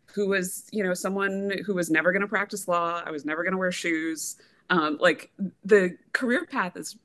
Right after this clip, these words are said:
wild. And so then actually, um, about three years in, the junior litigation associate life starts resembling more mid-level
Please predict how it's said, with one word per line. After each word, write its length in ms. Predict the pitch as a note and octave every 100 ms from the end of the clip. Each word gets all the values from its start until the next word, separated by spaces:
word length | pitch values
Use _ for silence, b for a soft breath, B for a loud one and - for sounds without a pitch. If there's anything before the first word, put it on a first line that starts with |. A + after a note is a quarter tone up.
| -
wild. 500 | G3+ A#3 G4 D#3+ C#3+
And 220 | - F3
so 320 | - G3 F#3 F#3 b b b b b _
then 580 | G3+ B3+ C#4 G#3 A#3 A#3+ _ _ G#3+
actually, 600 | G#3 - G#3 F#3 F#3 F3+
um, 520 | F3 E3+ E3 E3 F#3 -
about 320 | A3 E4 -
three 180 | - A3+
years 300 | G#3 F3+ F3
in, 420 | D#3 D#3 D3+ E3 b b b b -
the 280 | F#3 F3+ E3 -
junior 500 | - A3 A#3 B3 A#3+
litigation 640 | G#3+ F3+ E3+ E3 - F3+
associate 540 | D#3+ D#3 D#3 - E3
life 520 | D#3 D3 D#3 - - - b b b
starts 720 | - - F#3 E3+ D#3+ - - -
resembling 840 | F#3 F3+ F3+ F3+ F3+ F3+ E3+ E3+ E3
more 240 | D#3+ E3
mid-level 840 | D#3 D#3+ D#3+ G#3 A3 A3 A3+ A3+